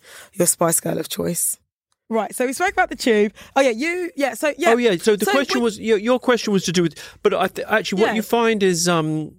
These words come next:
Speaker 2: commuting is fine. People just got their heads down, they're looking at their copy of the Metro or their phones,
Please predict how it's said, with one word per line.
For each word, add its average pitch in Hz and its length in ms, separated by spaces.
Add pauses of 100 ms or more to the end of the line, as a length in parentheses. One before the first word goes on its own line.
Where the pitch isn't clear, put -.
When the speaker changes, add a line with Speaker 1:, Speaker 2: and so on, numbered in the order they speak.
Speaker 2:
commuting 214 420
is 165 140
fine. 147 500 (180)
People 175 200
just - 180
got 160 140
their 135 80
heads 147 260
down, 139 360
they're 131 100
looking 147 260
at 151 60
their 135 100
copy 143 240
of 123 60
the 123 80
Metro 127 560
or 117 80
their 107 140
phones, 110 600